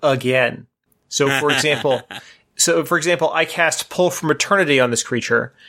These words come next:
Speaker 1: which would put it in my graveyard from the exile zone. But if it would go to the graveyard, it goes to the exile zone, so it doesn't actually leave the exile zone.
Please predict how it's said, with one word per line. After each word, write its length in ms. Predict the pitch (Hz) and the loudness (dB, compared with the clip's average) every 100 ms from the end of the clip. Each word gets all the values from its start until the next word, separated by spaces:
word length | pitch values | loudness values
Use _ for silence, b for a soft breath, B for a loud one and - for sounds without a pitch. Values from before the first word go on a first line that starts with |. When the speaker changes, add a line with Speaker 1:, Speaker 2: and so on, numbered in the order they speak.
| B | B
Speaker 1:
which 220 | 147 143 | -4 -2
would 140 | 151 131 | -4 -2
put 160 | - | -2
it 80 | 160 | 0
in 80 | 151 | 0
my 140 | 135 123 | -2 0
graveyard 580 | 151 160 123 117 113 | 0 0 0 0 0
from 240 | - 135 120 | -2 0 0
the 140 | 120 | 0
exile 380 | 175 135 131 110 | 0 2 0 2
zone. 340 | 107 117 - - _ _ _ | 0 -4 -6 -16 _ _ _
But 300 | - 147 - _ - | 0 0 -2 _ -10
if 160 | 151 | -4
it 40 | 156 | -2
would 120 | 127 | 2
go 120 | 139 | 2
to 40 | |
the 100 | 131 | 2
graveyard, 560 | 131 196 175 143 127 120 - _ | 2 2 4 4 4 2 -4 _
it 140 | 147 - | -8 0
goes 200 | 135 120 | 0 0
to 100 | 127 | -2
the 120 | 147 | 2
exile 420 | 180 143 127 117 | 2 2 2 2
zone, 320 | 110 123 113 110 | 2 0 0 -6
so 480 | - - 131 123 - | -4 0 2 0 -4
it 100 | 135 | -4
doesn't 260 | 156 147 156 | -2 -2 -2
actually 360 | 143 - 143 | -2 -2 -4
leave 240 | 127 131 117 | -2 -4 -2
the 100 | 131 | 0
exile 400 | 131 123 113 101 | 2 2 0 0
zone. 280 | 113 - | -2 -4